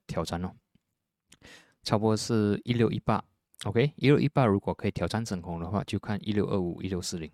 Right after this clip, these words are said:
OK，大致上我觉得 market 来讲还不差啦。OK，M A C D是有稍微的弱一点点，但是，呃，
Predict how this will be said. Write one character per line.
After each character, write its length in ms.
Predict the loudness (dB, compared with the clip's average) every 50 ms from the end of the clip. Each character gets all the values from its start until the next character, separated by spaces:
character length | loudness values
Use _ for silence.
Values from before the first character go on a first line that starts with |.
| -8
OK， 160 | -2 0 0 0
大 120 | 2 0
致 140 | 0 0 0
上 180 | 0 0 0
我 80 | 0 -2
觉 140 | -2 -2 -2
得 240 | -2 -2 -2 -4 -6 -10 -20 -20 -20 -20 -20 -20 _ _ _ _ _ -4
market 320 | -4 -2 0 2 2 2 2
来 140 | 0 -6 -4
讲 260 | -4 -4 -4 -4 -6 -10 -10
还 160 | -8 -6 -6
不 140 | -4 -4 -4
差 260 | -4 0 0 2 2
啦。 120 | 2 0 -2
OK，M 460 | -4 0 0 0 0 2 0 2 2
A 60 | 2
C 160 | 2 2 2
D 100 | 2 2
是 240 | 0 0 0 -2 -2 -2 -4
有 200 | -4 -4 -4 -4 -4 -8
稍 220 | -6 -2 0 2
微 260 | 2 2 2 0 0 0
的 140 | 0 0
弱 320 | 0 2 2 2 2 0 0
一 20 |
点 160 | -2 -4 -4
点， 140 | -6 -6 -6 -4
但 140 | -4 -4
是， 320 | -2 0 2 2 2 2 2 0
呃， 220 | -4 -8 -10 -8